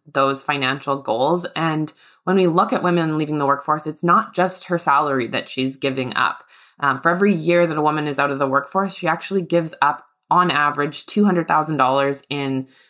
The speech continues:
lost wages, lost wage growth, so potential raises and promotions,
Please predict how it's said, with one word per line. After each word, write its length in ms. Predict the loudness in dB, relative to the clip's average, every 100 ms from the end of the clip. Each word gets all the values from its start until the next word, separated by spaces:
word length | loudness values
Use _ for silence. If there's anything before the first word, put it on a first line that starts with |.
| _
lost 220 | -2 0
wages, 560 | 2 2 2 0 0 -6 _ _ -2
lost 340 | 0 0 -2
wage 380 | -2 -2 -4 -4
growth, 380 | 2 2 2 -2
so 640 | -4 0 2 2 0 -10 -18
potential 440 | -8 -6 -4 -2
raises 480 | 2 2 2 0 -2
and 160 | -6 -6
promotions, 760 | -2 2 2 0 0 0